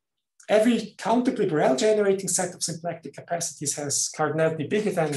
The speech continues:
that one, which is the cardinality of the real numbers. And this follows from this theorem, which tells you the, uh, capa-, uh, cardinality of the set of capacities, and also something about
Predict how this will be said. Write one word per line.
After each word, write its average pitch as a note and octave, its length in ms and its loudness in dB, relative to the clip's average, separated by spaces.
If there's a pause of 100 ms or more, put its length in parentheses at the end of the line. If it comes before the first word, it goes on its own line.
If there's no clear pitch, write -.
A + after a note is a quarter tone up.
(160)
that C3 200 -4 (240)
one, A#3+ 400 2
which D#3+ 180 -4
is E3 100 -4
the D#3 80 -8
cardinality D3 440 -2
of B2+ 120 -10
the - 80 -10
real C3+ 140 0
numbers. A3 640 0 (760)
And D3+ 120 -6
this F#3+ 200 2
follows F#3 360 2
from D3+ 420 -4 (680)
this - 260 0
theorem, G#3 260 2
which F#3 220 -2
tells F#3 240 0
you F3+ 80 -4
the, D#3+ 300 -4 (800)
uh, D3+ 200 -6
capa-, D#3 360 -2
uh, D#3+ 60 -2
cardinality E3 720 0
of D#3+ 140 -4
the D3+ 80 -4
set E3 280 -2
of - 100 -8
capacities, - 1000 -6 (1300)
and D3 240 -4
also D#3+ 280 0
something D#3+ 340 0
about C#3 480 -2